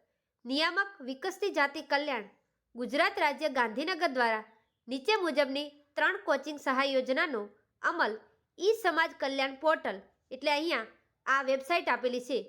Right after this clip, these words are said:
તેના મારફત કરવાનો થાય છે. વર્ષ બે હજાર ચોવીસ પચીસ અંતર્ગત વિદ્યાર્થીઓ,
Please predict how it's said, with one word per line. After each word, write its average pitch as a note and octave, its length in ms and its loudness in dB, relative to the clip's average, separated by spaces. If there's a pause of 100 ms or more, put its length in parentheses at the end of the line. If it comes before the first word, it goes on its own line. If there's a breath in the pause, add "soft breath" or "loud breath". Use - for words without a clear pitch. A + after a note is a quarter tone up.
(380)
તેના C#4+ 200 0
મારફત D4 520 0 (280)
કરવાનો B3 400 0
થાય A3 280 -2
છે. - 240 -16 (640)
વર્ષ F#4 360 -2
બે E4+ 200 0
હજાર E4+ 140 0
ચોવીસ D#4+ 420 -2
પચીસ C4 300 -4
અંતર્ગત C4 520 -2 (480)
વિદ્યાર્થીઓ, F4 720 -2